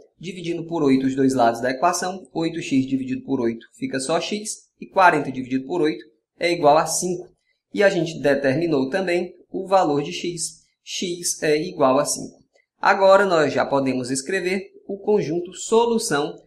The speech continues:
para essa equação. Vamos colocar aqui um S de conjunto solução. Vou aqui abrir as chaves. O conjunto solução vai ser formado pelo que a gente chama de um par ordenado, ok?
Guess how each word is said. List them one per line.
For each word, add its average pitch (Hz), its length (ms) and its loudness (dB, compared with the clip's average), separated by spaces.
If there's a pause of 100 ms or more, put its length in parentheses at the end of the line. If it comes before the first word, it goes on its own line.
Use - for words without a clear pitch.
(260)
para 185 300 6
essa 135 460 2
equação. 143 680 -2 (360)
Vamos 120 220 -10
colocar 127 320 0
aqui 123 180 -4
um 139 140 -2
S 185 500 -2
de 131 120 -12
conjunto 120 480 -8
solução. 190 680 -4 (440)
Vou 127 180 -6
aqui 123 380 -6
abrir 127 320 0
as 147 180 -4
chaves. 190 760 2 (540)
O 131 80 -10
conjunto 139 440 -2
solução 185 420 -2
vai 170 160 2
ser 151 240 -2
formado 147 560 4 (220)
pelo 180 360 4
que 135 80 -4
a 135 60 2
gente 143 240 -4
chama 170 300 -4
de 151 120 -4
um 185 160 -4
par 147 540 2
ordenado, 156 760 2 (200)
ok? - 480 -4